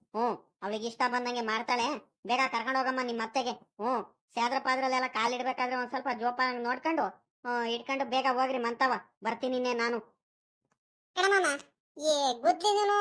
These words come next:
Speaker 2: ಬಾಂಡ್ಲಿ ಇಲ್ಲೇ ಬಿಟ್ಗಿಟ್ ಮರ್ತ್ ಗಿರ್ತ್ ಹೋಗಿರ ಮತ್ತೆ. ಹ್ಮ್, ಆ, ನೆನ್ಪ್ ಮಾಡ್ತಿದೀನಿ ತಿರ್ಗಾ ನಾನು.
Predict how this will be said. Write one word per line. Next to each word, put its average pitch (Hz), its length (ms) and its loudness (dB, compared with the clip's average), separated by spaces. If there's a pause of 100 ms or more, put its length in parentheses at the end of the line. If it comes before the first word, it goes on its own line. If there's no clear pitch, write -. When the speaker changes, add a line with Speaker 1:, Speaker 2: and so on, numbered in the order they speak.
Speaker 2:
ಬಾಂಡ್ಲಿ 381 400 4
ಇಲ್ಲೇ 392 180 4
ಬಿಟ್ಗಿಟ್ 370 380 -2
ಮರ್ತ್ 349 320 -2
ಗಿರ್ತ್ 392 220 0
ಹೋಗಿರ 392 300 4
ಮತ್ತೆ. 392 260 0 (280)
ಹ್ಮ್, 330 240 0 (320)
ಆ, 285 300 0
ನೆನ್ಪ್ 294 300 -2
ಮಾಡ್ತಿದೀನಿ 370 460 0
ತಿರ್ಗಾ 359 300 2
ನಾನು. 370 240 4